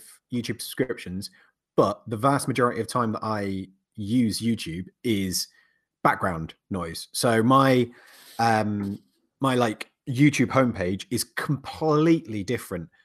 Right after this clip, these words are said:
to my subscriptions page. Um, and I tend to sit down at the, excuse me, at the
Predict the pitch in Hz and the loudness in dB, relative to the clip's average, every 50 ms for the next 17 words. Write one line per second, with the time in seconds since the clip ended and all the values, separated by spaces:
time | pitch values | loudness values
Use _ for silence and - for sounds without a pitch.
0 | _ _ - - 127 113 107 98 - - 98 - - 120 - - - 87 - - | _ _ -8 -4 -2 0 0 -2 -2 -6 -6 -4 -4 -4 -4 -6 -10 -12 -12 -12
1 | 87 73 71 71 - - _ _ _ _ _ _ _ - 107 110 107 104 101 101 | -12 -14 -14 -14 -18 -20 _ _ _ _ _ _ _ -6 -2 -2 -2 -2 -2 -4
2 | 104 101 101 101 _ _ _ _ _ _ _ _ _ _ - 117 117 113 110 110 | -6 -6 -8 -8 _ _ _ _ _ _ _ _ _ _ -2 0 0 2 0 0
3 | - - 117 120 117 - 123 113 113 - 120 107 - - - 127 - - 135 120 | -2 0 2 0 2 2 0 -2 -2 -2 -2 0 0 2 2 0 0 0 0 0
4 | 113 110 110 107 104 98 95 - _ _ _ _ _ _ _ _ _ _ _ _ | 2 2 0 0 -2 -4 -6 -10 _ _ _ _ _ _ _ _ _ _ _ _
5 | _ _ _ - 127 127 - - 110 110 107 101 - - _ _ _ _ _ _ | _ _ _ 0 0 0 2 2 2 4 4 2 0 -4 _ _ _ _ _ _
6 | _ _ _ _ _ _ - - _ - - - 143 113 110 104 98 - - 123 | _ _ _ _ _ _ -20 -20 _ -6 0 2 2 2 2 0 -2 0 0 0
7 | - - 117 - | 2 2 0 -2